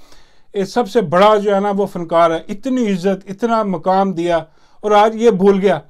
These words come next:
ये बैठा, वो कह रहा है कि जी, अमानुल्लाह को दे दिया, मुझे नहीं दिया। हालांकि इसके बारे में बात करी, इसका हमें साफ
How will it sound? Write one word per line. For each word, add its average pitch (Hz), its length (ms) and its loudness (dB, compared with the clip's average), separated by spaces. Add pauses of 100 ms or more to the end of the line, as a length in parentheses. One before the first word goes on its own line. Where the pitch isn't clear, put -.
(120)
ये 208 80 4
बैठा, 220 320 2
वो 220 100 2
कह 214 80 0
रहा 220 100 4
है 220 60 -2
कि 226 80 -4
जी, 233 100 -2
अमानुल्लाह 220 480 2
को 208 100 0
दे 185 160 -4
दिया, 202 180 -2
मुझे 190 260 0
नहीं 170 140 -4
दिया। 151 240 -4 (440)
हालांकि 202 600 0
इसके 269 320 2
बारे 262 220 4
में 254 160 -4
बात 196 260 4
करी, 190 180 -6 (580)
इसका 226 420 4 (240)
हमें 190 300 -2
साफ 202 460 2